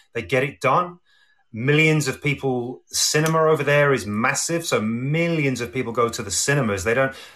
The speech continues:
streaming and online platforms aren't such a big thing for them. So going to the cinema is a big event. Um, they like things really theatrical, and,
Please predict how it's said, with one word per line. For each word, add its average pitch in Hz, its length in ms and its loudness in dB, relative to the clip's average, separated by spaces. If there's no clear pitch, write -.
streaming 147 880 2
and 113 180 2
online 131 360 2
platforms 131 560 -2
aren't 123 240 -2
such - 220 -6
a 110 40 -8
big 117 220 -8
thing 127 240 -6
for 131 100 -6
them. 135 180 2
So 113 200 -2
going 139 240 2
to 143 120 -8
the 135 80 -6
cinema 139 360 0
is 117 100 -2
a 117 60 -6
big 123 220 -4
event. 113 580 -4
Um, 110 680 2
they 110 100 0
like 120 260 0
things 120 320 -4
really 123 240 -2
theatrical, 117 1120 -4
and, 98 220 -6